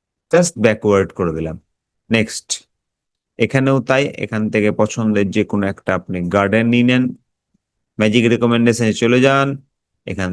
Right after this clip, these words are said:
থেকে এটা নিয়ে নেন বা আপনার পছন্দের যে কোনো একটা কিছু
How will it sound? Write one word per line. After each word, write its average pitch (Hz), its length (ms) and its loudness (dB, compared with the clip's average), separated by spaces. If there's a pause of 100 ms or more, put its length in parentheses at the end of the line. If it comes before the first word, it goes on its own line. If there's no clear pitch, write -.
থেকে 90 160 -2 (100)
এটা 101 200 0
নিয়ে 117 200 4
নেন 143 140 2 (680)
বা 127 60 2 (100)
আপনার 98 320 -4
পছন্দের 104 500 -2
যে 107 160 4
কোনো 92 200 -2
একটা - 240 -12
কিছু 90 160 -8